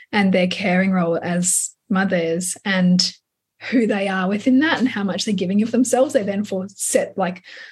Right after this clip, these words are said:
the bar so high in order to be all things in all places. And so therefore, with that bar being so high, the responsibilities grow.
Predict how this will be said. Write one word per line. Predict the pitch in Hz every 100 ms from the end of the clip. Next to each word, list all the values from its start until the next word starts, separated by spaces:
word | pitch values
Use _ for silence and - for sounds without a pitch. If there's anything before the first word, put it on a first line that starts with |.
| - _ _ _ _
the | 269 220
bar | 214 196 202
so | - 190 202
high | - 339 330 170 190 320 330 - -
in | 214
order | 196 190
to | 190
be | 190
all | 185 185
things | - 190 190
in | 185
all | 175
places. | - 214 - - 180 190
And | 185
so | 208
therefore, | 190 190 - 180
with | 180 202
that | 202 -
bar | 208
being | 214 214
so | - 196
high, | - 190
the | 190
responsibilities | 185 190 - 208 208 175 170 180 202 175 180
grow. | - - - -